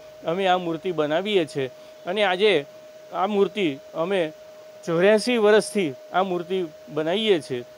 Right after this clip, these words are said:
અને આજ દિન સુધી અમારા જે મૂર્તિ, અમારા સ-, અમ, ફાધર કૃષ્ણરાવ બારીકરાવ ચૌહાણ તે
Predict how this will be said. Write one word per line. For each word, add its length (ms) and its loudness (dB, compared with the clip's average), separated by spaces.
અને 480 -2
આજ 160 0
દિન 260 0
સુધી 340 2
અમારા 420 4
જે 120 4
મૂર્તિ, 500 0
અમારા 380 4
સ-, 120 -6
અમ, 360 2
ફાધર 420 2
કૃષ્ણરાવ 460 0
બારીકરાવ 460 2
ચૌહાણ 460 2
તે 560 0